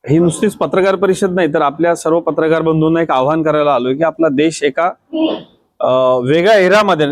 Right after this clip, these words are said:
एका वेगळ्या युगामध्ये गेलेला आहे आणि कायम या देशाला पत्रकारांनी एक वेगळी दिशा दिलेली आहे. तर माझी आपल्याला एक नम्र विनंती आहे की आपल्या खानदेशाला, जळगावला, उत्तर महाराष्ट्राला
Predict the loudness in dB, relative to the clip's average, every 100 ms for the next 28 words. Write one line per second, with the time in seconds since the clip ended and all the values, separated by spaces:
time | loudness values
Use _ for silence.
0 | -2 -2 0 0 2 2 2 0 0 0
1 | 0 0 0 -2 -4 _ _ _ _ _
2 | -6 -2 -2 0 0 0 0 -4 -8 -10
3 | -12 -2 0 2 0 0 0 2 0 -4
4 | -10 -20 _ _ _ -20 -12 -6 -2 0
5 | 0 0 0 0 2 2 2 0 0 0
6 | 2 2 2 0 -4 _ -18 -6 0 2
7 | 2 0 0 0 0 2 2 2 2 0
8 | 0 0 -2 -2 -12 _ _ _ _ _
9 | _ 0 2 2 2 2 0 0 -4 -8
10 | -8 -6 -2 -2 0 2 2 0 0 0
11 | 0 0 2 2 2 0 -2 -10 -4 -4
12 | -2 0 0 0 -2 -2 -2